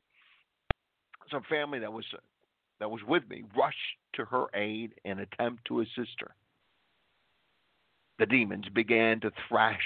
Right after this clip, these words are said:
her around, her body violently jerking in various directions.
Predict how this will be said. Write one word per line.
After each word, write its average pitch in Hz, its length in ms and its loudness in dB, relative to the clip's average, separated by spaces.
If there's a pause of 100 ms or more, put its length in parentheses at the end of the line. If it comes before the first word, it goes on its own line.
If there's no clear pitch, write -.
her 101 80 0
around, 95 640 -6 (580)
her 139 120 4
body 127 480 2 (160)
violently 123 580 0
jerking 113 360 -10
in 98 100 -10
various 101 460 -4
directions. - 560 -8